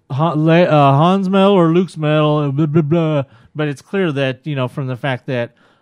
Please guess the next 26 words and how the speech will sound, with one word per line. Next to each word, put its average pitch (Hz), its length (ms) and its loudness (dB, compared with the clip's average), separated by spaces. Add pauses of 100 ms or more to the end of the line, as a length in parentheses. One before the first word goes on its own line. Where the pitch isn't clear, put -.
(140)
uh, 120 280 -2
Maz 135 380 -2
was 127 180 -6
there 123 220 -4
when 120 140 -8
Leia 117 260 -6
disappeared, 110 960 -4
and 120 180 -10
she 131 200 -8
had 131 320 -2
the 123 80 -4
medal 123 320 -4
in 117 80 -6
her 113 160 -8
hand 113 560 -8 (440)
that, 117 640 -4 (420)
uh, 107 760 -8 (100)
you 139 60 -12
know, 113 140 -8
or 113 140 -8
whatever, 120 400 -4
that 110 220 -6
she - 220 -8
would 117 180 -6
have 107 180 -10
taken 110 540 -12